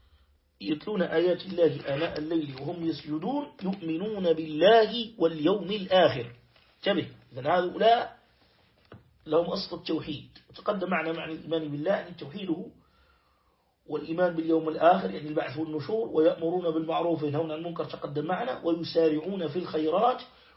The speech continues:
وأولئك من الصالحين"، وأولئك من الصالحين، إشارة لمن تقدم وصفهم من هؤلاء أهل الكتاب.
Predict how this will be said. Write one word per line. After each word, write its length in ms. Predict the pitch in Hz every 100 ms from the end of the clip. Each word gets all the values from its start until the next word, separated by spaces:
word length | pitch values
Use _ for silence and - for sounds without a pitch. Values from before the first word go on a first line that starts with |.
| _
وأولئك 960 | 160 180 165 160 170 175 165 165 185 165
من 280 | 151 170
الصالحين"، 1120 | 160 - - 165 156 147 180 190 156 123 123 - _ _ _ _ _ _ _
وأولئك 920 | 117 131 147 175 180 180 156 202 247 - _
من 180 | 156 180
الصالحين، 600 | 156 - 170 147 147 -
إشارة 480 | 147 - 214 233 247 - _ _ _ -
لمن 220 | 165 156
تقدم 520 | 147 160 156 165 190 - _ _ _ _ _
وصفهم 480 | 196 190 - 120 - - _ _ _ _ _ _ -
من 120 | 147
هؤلاء 500 | 143 - 156 175 175
أهل 80 | 147
الكتاب. 340 | 139 - 110